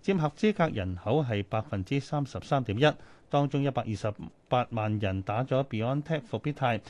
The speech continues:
九十七萬人打科興。現時十二歲或者以上可以打復必泰，科興暫時只獲批十八歲或以上可以接種。科興近日發表針對三至到十七歲兒童同埋青少年嘅第一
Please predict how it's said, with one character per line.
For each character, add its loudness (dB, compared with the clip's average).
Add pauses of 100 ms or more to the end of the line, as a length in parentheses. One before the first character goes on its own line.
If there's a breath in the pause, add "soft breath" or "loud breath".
(180 loud breath)
九 2
十 0
七 -2
萬 0
人 -2
打 0
科 4
興。 4 (360 loud breath)
現 4
時 0
十 -4
二 0
歲 2
或 2
者 0
以 0
上 2
可 0
以 2
打 -2
復 -2
必 -2
泰， 4 (340 loud breath)
科 2
興 2
暫 -2
時 -2
只 -6
獲 0
批 2
十 -6
八 0
歲 0
或 -2
以 -2
上 -4
可 -2
以 0
接 -2
種。 4 (560 loud breath)
科 6
興 2
近 0
日 2
發 0
表 0
針 0
對 0
三 -2
至 -4
到 0
十 -4
七 0
歲 -2
兒 -4
童 -2
同 -6
埋 -4
青 -4
少 -2
年 -4
嘅 0 (340 soft breath)
第 0
一 0